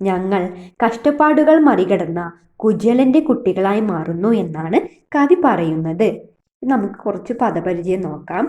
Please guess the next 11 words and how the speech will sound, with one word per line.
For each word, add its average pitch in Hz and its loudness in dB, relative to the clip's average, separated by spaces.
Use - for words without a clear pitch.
കിന്നരി 254 2
തലപ്പാവ് 262 2
എന്ന് 202 -2
വെച്ചാൽ 175 -6
കസവ് 196 -4
കൊണ്ടുള്ള 175 -2
തലപ്പാവ്. 233 -2
തടുക്ക്, 202 0
ഇരിക്കാനുള്ള 208 0
ചെറിയ 185 0
പായ, 165 -2